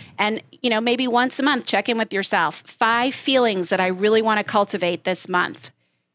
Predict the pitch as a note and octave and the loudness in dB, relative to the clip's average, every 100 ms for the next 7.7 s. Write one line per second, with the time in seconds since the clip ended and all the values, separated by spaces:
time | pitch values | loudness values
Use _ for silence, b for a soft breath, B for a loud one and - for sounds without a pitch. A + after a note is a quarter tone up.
0 | _ _ G3+ - A3+ G#3+ B3 A#3 A3+ - | _ _ -6 -2 0 2 2 2 2 0
1 | - b - A#3+ A#3 B3 A3+ G#3 - - | -4 b -2 0 2 0 0 0 -4 -2
2 | B3 A3+ F#3 F3+ F#3+ G3+ - G#3+ A3 G#3+ | 0 2 2 0 2 0 0 0 0 0
3 | F3+ F#3 G3+ G#3 G3+ - G#3 G3+ F#3 F3+ | 0 2 0 0 0 0 2 4 2 2
4 | F#3+ F#3+ G3 - - A3 G#3+ G3+ F#3+ F#3 | 0 0 -2 -2 2 4 6 6 4 2
5 | - - A#3 - F#3 D#3+ - G3 G3+ F#3+ | -2 0 2 2 0 0 -2 -2 0 0
6 | F3 - _ - A#3+ C4 A3+ F#3+ F3 G3 | 0 -2 _ 2 4 6 6 2 0 -2
7 | F#3+ F#3 F#3 F#3 - F3+ - | -2 -2 -2 -4 -4 -4 -4